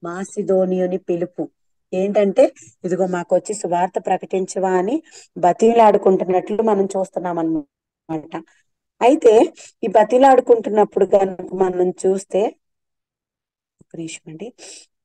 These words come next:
ఆ, ఇట్లా బ్రతిలాడుతున్నప్పుడు వెంటనే పౌలు గారు గ్రహిస్తారు, ఇది దేవుడు మనల్ని ప్రేరేపిస్తున్నాడు అని. వెంటనే అప్పుడు దాకా ఏ ఖండం, గలతీ, ఆసియా ఖండం దగ్గరలో ఉన్నారు కదా వీళ్ళు,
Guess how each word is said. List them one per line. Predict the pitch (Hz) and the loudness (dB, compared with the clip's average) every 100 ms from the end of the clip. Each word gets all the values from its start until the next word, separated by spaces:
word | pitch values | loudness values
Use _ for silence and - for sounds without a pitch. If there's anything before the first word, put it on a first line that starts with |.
| 202 | -8
ఆ, | - 156 | -8 -6
ఇట్లా | - - 240 | -6 0 0
బ్రతిలాడుతున్నప్పుడు | 220 220 214 240 226 196 214 208 220 | 2 0 0 -2 -2 -2 -4 -4 -4
వెంటనే | 214 202 208 254 269 | -2 -2 -2 -2 -2
పౌలు | 262 196 190 190 | -2 -2 -2 0
గారు | 196 | -2
గ్రహిస్తారు, | 170 175 180 - 170 170 | -2 -6 -6 -6 -8 -6
ఇది | 180 220 330 _ _ - | -6 -2 -4 _ _ -2
దేవుడు | 185 196 | 0 0
మనల్ని | 196 180 175 | -2 -4 -6
ప్రేరేపిస్తున్నాడు | 170 175 170 180 180 - 175 175 | -4 -4 -2 -4 -8 -8 -8 -6
అని. | 175 | -4
వెంటనే | 165 175 214 269 220 214 - - 202 | -4 -2 0 0 0 -6 -10 -14 -10
అప్పుడు | 196 240 | -4 -2
దాకా | 247 247 233 | 0 0 0
ఏ | 220 | -2
ఖండం, | 220 226 220 220 202 | -2 -2 -2 -2 0
గలతీ, | 190 202 233 247 - - - | 0 -2 -4 -10 -10 -20 -6
ఆసియా | 196 214 220 254 | 0 0 4 4
ఖండం | 240 226 220 220 | 6 4 4 2
దగ్గరలో | 208 165 208 226 | 2 2 6 6
ఉన్నారు | 226 196 185 170 | 6 6 4 4
కదా | 170 | 2
వీళ్ళు, | 170 170 240 | 0 2 0